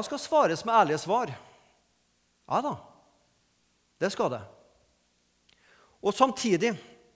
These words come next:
ikke som en motsetning, men samtidig skal vi også øve oss på å si: «Kom og se. Kom og møt en som har sagt meg alt om mitt liv, men som likevel elsker meg.»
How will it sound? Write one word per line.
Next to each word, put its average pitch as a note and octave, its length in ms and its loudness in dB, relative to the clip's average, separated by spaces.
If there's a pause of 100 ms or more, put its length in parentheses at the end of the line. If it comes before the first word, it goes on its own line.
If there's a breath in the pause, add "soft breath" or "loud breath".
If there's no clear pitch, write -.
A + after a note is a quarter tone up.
(180)
ikke F3 180 -2
som G3 140 -2
en A3 160 0
motsetning, D#3+ 480 -4
men F#3+ 160 -2
samtidig F#3+ 560 -2 (1200)
skal E3+ 240 -2
vi A3 80 2
også G3 320 -2
øve C3 80 -4
oss B2+ 100 -10
på E3+ 140 -8
å - 80 -14
si: C3+ 100 -6 (920)
«Kom A#3+ 320 -4
og - 80 -14
se. D#4+ 160 -10 (720)
Kom B3+ 380 2 (100)
og B3+ 80 2
møt A#3+ 380 4 (180)
en A#3 240 6
som A#3+ 160 -6
har A3+ 80 -2
sagt - 320 0
meg A3 140 2 (100)
alt - 300 -6
om A3 100 0
mitt A3+ 160 -4
liv, A#3+ 300 -4 (680 soft breath)
men D#3 80 -8
som E3+ 160 -8
likevel C3+ 400 -4
elsker G#2+ 240 -12
meg.» A#2 220 -16